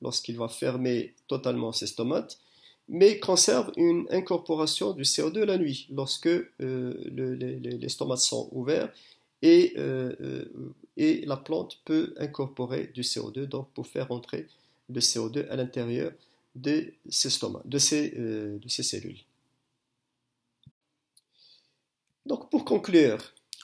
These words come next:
on peut dire que les plantes qui vivent dans des conditions de climat, euh, difficiles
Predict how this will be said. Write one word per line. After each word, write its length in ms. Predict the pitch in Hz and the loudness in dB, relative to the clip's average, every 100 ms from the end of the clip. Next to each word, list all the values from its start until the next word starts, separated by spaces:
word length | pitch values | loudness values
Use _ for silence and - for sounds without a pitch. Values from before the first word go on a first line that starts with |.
| - | -8
on 80 | 160 | -2
peut 120 | 190 | 0
dire 260 | 233 247 | 2 2
que 80 | - | 2
les 80 | 220 | 0
plantes 800 | 220 226 190 160 - - - - _ _ _ _ - | 2 2 4 4 -2 -6 -8 -12 _ _ _ _ -14
qui 220 | - 190 | -6 -4
vivent 320 | 185 240 170 | 4 4 6
dans 160 | 143 139 | 4 2
des 100 | 135 | 0
conditions 480 | - 147 143 - 143 | -2 -2 0 0 0
de 100 | 139 | 0
climat, 640 | 143 139 151 143 131 - - | -4 0 4 4 2 -2 -6
euh, 200 | 117 117 | -4 -4
difficiles 760 | 131 - 175 - 165 131 113 | -4 -2 4 4 4 -2 -6